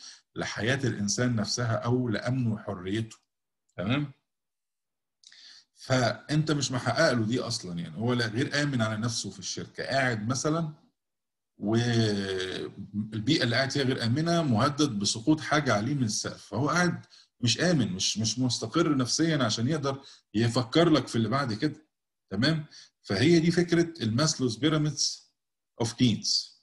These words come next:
تمام؟ الماسلوز بيراميدز اوف نيدز. طيب عندنا هيرزبرج ثيوري.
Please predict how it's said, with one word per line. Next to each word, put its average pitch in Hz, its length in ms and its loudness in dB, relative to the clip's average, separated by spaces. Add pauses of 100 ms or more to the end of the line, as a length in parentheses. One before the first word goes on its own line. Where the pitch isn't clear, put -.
تمام؟ 135 500 -2
الماسلوز 110 480 -2
بيراميدز 120 640 0
اوف 117 200 -4
نيدز. - 320 -12 (1300)
طيب 113 220 4
عندنا 175 400 6
هيرزبرج 185 460 6 (400)
ثيوري. 170 400 6